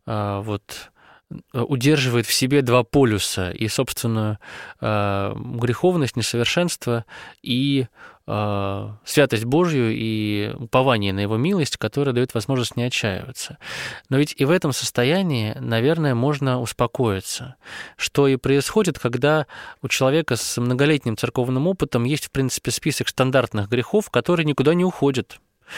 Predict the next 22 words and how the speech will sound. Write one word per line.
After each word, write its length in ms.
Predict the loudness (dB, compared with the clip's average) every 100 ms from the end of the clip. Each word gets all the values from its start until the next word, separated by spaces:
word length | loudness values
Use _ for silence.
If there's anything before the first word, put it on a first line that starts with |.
| -12 -12 -12 -6
И 60 |
человек 500 | 0 2 4 2 0
не 320 | 0 2 0
впадает 520 | 0 2 2 4 2 0
в 100 | 0
прелести, 560 | 2 4 2 0 -2
в 80 | -2
самонадеянность, 840 | 0 0 2 0 2 2 2 0
думая, 260 | 0 0 0
что 160 | 0 0
он 80 |
победил 360 | 0 0 2 0
свою 280 | 2 2 2
раздражительность 1080 | 2 4 4 2 2 2 2 2 -2 -6 -4
или 140 | -4
что-то 280 | -2 -2 0
еще 280 | 0 0 0
там 200 | 0 0
каждый 420 | -2 0 0 -2 -4 -14 -12 -14 -4
подставит 540 | 0 2 4 2 0 -8 _ _ -12 -8
для 280 | -6 0 0
себя. 420 | 0 0 2 0